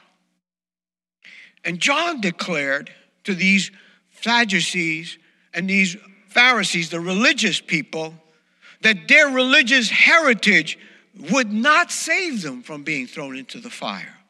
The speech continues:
In other words, they couldn't rest or depend on their religion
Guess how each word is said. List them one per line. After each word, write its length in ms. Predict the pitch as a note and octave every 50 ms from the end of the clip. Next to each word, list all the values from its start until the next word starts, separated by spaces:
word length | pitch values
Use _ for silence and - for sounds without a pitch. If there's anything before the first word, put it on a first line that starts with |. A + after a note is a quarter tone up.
| _ _ _ _ _ _ _ - - - -
In 160 | - C#3+ F3 A#3+
other 240 | D4+ F4 E4+ D4
words, 380 | A#3+ F#3+ D#3+ D#3+ D3+ D#3 D#3 - - - - -
they 280 | - E3 B3 D#4 D#4+ C4+
couldn't 580 | - - F#3+ E4 - B3+ B3+ A3 G#3+ G3+ G3
rest 380 | G#3+ B3 C#4 C#4+ C4 - - - _ - -
or 140 | - F#3 F#3+
depend 640 | F3+ E3 F3+ F3+ - - C#4 C#4 D#4+ D#4 D4 C#4 A3+
on 220 | F#3 F#3 F#3 F#3+
their 200 | F3+ F#3+ G3 F#3
religion 920 | F3 F3+ F#3 F3+ G3+ A3 C4+ D#4+ D#4+ C4 G3 E3+ D#3+ D3+ D3 D3 D#3 E3